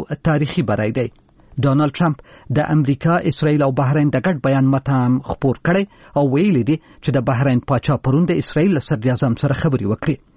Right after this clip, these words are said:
په دې بیان کې ویل شوي چې د اسرائیل او فلسطین د لانجې د حل لپاره به عادلانه هڅې جاري وساتي. خو د فلسطین ادارې او د حماس سختریزې ډلې دا موافقه غندلې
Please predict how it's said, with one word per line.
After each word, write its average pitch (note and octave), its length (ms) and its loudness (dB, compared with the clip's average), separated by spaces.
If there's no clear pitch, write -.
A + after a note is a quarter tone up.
په - 160 -4
دې C3+ 180 2
بیان D#3 240 2
کې - 100 -2
ویل C#3+ 300 0
شوي B2 200 0
چې - 120 -4
د C#3 160 -2
اسرائیل E3 340 0
او F#3 120 -2
فلسطین D3 380 0
د C3 160 0
لانجې B2+ 240 0
د A#2 80 -2
حل D#3 280 2
لپاره A#2+ 260 -2
به D3+ 120 0
عادلانه C3+ 520 2
هڅې D3 320 -2
جاري D3 260 0
وساتي. - 520 -6
خو - 160 -2
د C3 140 0
فلسطین C#3+ 400 0
ادارې D3 580 0
او D#3+ 100 0
د C#3 140 -2
حماس C#3 320 2
سختریزې D3 560 0
ډلې B2 240 2
دا C3 160 0
موافقه B2+ 440 0
غندلې C3+ 440 0